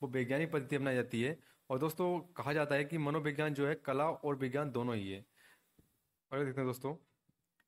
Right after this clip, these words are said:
बालकों के विकास का अध्ययन मनोविज्ञान की किस शाखा में किया जाता है? दोस्तों, इसका राइट आंसर होगा ऑप्शन नंबर बी, विकासात्मक मनोविज्ञान में। पशु व्यवहार का अध्ययन मनोविज्ञान के किस क्षेत्र में किया जाता है? तो दोस्तों, इसका राइट आंसर होगा ऑप्शन नंबर सी, तुलनात्मक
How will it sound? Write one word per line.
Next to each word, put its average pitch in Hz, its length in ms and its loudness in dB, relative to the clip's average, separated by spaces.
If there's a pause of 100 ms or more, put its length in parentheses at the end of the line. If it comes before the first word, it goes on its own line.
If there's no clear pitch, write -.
(360)
बालकों 170 360 2
के 196 100 0
विकास 165 380 2
का 180 100 0
अध्ययन 156 260 0
मनोविज्ञान 156 520 0
की 160 180 -6
किस 185 240 -2
शाखा 139 280 0
में 160 140 0
किया 147 160 0
जाता 107 200 0
है? 101 220 -2 (180)
दोस्तों, 147 260 -2
इसका 151 140 -2
राइट 127 220 0
आंसर 160 220 0
होगा 139 160 0
ऑप्शन 127 420 -2
नंबर 147 240 -2
बी, 123 280 -6 (200)
विकासात्मक 127 880 -2
मनोविज्ञान 104 500 -2
में। 98 240 -8 (1200)
पशु 160 240 2
व्यवहार 180 320 4
का 180 140 0
अध्ययन 165 380 0
मनोविज्ञान 165 560 0
के 175 80 -4
किस 180 200 -2
क्षेत्र 170 260 -2
में 175 120 2
किया 170 120 2
जाता 165 180 0
है? 160 160 0 (480)
तो 147 60 -2
दोस्तों, 165 280 2
इसका 151 180 0
राइट 143 220 2
आंसर 165 220 0
होगा 160 260 2 (300)
ऑप्शन 127 240 0
नंबर 165 220 0
सी, 156 280 0
तुलनात्मक 151 800 0